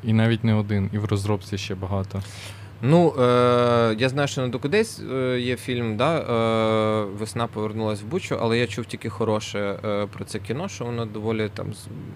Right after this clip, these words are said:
Speaker 2: рівнем емпатії знято, з відповідним. Е, ми не, ми не зможемо різати кабеля людям на зйомках, да, і казати, що не знім-, але ми як індустрія,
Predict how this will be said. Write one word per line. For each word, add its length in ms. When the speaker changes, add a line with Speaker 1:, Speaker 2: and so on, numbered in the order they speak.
Speaker 2:
рівнем 400
емпатії 480
знято, 380
з 100
відповідним. 580
Е, 360
ми 160
не, 280
ми 520
не 260
зможемо 880
різати 360
кабеля 420
людям 360
на 80
зйомках, 440
да, 160
і 80
казати, 440
що 300
не 180
знім-, 280
але 220
ми 180
як 180
індустрія, 680